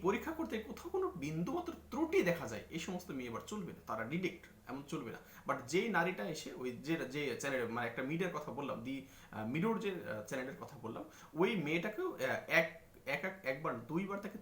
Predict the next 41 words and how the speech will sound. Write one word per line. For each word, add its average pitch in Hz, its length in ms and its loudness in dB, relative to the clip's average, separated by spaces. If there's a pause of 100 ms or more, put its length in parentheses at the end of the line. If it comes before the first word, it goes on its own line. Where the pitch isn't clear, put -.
তুলে 269 180 0
নিয়ে 175 220 4
যাওয়া - 140 -4
হয়েছিল। 120 280 -6
But 214 100 2 (400)
সে 190 120 0
পারিবারিক 208 580 8
কিছু - 220 -2
প্রতিকূলতার 185 540 0
কারণে 127 280 -2
সা-, 170 460 2
তাদের 139 240 4
এই 139 140 -2
পরীক্ষায় 170 420 -2
সে 226 80 -4
উত্তীর্ণ 135 320 -2
হয় 123 160 2
নাই, 113 140 -4 (240)
বিধায় 208 300 2
আল্লাহ 156 280 2
পাক 165 180 -2
তাকে, 165 160 -8
আহ, 110 640 -2
মানে 110 320 -4 (100)
রক্ষা 214 260 4
করেছে। 127 320 -4 (220)
আমি 131 140 -4
বলবো 131 180 -4
যে 139 80 -4
আল্লাহ 131 200 -4
পাক 196 100 -8
তাকে - 180 -10
রক্ষা - 220 -4
করেছে। - 280 -10 (720)
সেকেন্ড - 340 6
অপশন 202 240 4
আপনি 110 180 -6
দেখেন, - 260 -8 (380)
সেটা 196 220 2
হচ্ছে 226 180 0
যে 240 180 -6